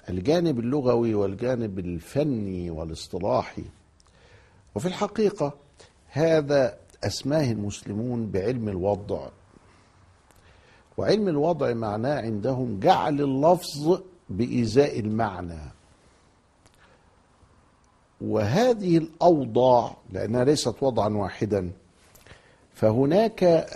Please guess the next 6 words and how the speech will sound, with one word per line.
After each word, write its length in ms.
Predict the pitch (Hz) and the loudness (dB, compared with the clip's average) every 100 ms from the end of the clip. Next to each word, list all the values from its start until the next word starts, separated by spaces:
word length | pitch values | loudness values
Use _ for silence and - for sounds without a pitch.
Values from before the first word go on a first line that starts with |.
| - - - - | -12 -14 -10 -2
آه، 520 | 107 110 110 110 110 110 | 0 0 -2 -4 -4 -2
وضع 540 | 107 147 180 143 123 | 6 6 6 4 2
في 200 | 135 - | 0 -2
اللغة، 600 | 127 131 143 196 113 82 - _ _ _ _ _ _ _ _ _ _ _ 98 | 0 2 4 4 2 -2 -10 _ _ _ _ _ _ _ _ _ _ _ 0
لغة 420 | 110 165 127 107 104 | 4 4 4 -2 -4
العرب 580 | 92 78 110 151 160 | -4 -2 0 0 -4